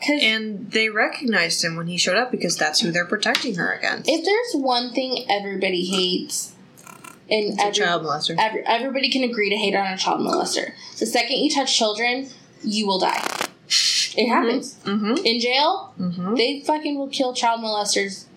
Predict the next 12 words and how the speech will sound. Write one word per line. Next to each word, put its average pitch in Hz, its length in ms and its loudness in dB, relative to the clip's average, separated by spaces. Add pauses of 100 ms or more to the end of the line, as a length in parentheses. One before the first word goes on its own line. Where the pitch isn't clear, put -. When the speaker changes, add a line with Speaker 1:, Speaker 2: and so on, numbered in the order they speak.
(380)
Speaker 1:
any 233 220 2
given 214 160 0
day. - 260 -2
Who 226 80 0
cares? - 380 -4 (1200)
If 208 200 2
you 240 120 2
Speaker 2:
Mm-hmm. 247 120 2
Speaker 1:
have, - 80 -4
yeah, 214 280 2 (140)
like, 202 280 -2 (240)
that's, 233 360 -2